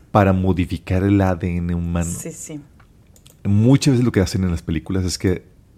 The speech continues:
Speaker 1: te presentan información que lo que se llama programación predictiva. Te van ya a... Eh, programando, te van... Eh, ya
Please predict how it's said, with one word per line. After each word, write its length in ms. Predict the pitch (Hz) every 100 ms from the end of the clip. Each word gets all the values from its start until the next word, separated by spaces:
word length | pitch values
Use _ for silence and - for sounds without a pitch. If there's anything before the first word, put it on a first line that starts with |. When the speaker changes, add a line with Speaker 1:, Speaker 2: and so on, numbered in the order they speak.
| -
Speaker 1:
te 460 | 101 90 87 90
presentan 460 | - 101 98 90 131
información 720 | 107 90 82 - 107 131 143 - - - - - -
que 80 | 95
lo 100 | 85
que 120 | 98
se 80 | 98
llama 280 | 98 107 -
programación 640 | 95 87 82 80 - 92
predictiva. 560 | 104 82 - 85 71
Te 160 | - 90
van 300 | 85 92 101
ya 400 | 95 95 101 -
a... 360 | 95 87 - - _ - - _ _ -
Eh, 640 | 87 80 78 76 76 78 - - _ - -
programando, 720 | 101 87 87 92 110 139 190 - _ _ -
te 120 | 95
van... 580 | 85 87 90 92 90 85 - - _ _ -
Eh, 420 | 90 82 78 - -
ya 720 | 87 82 85 90 90 85 -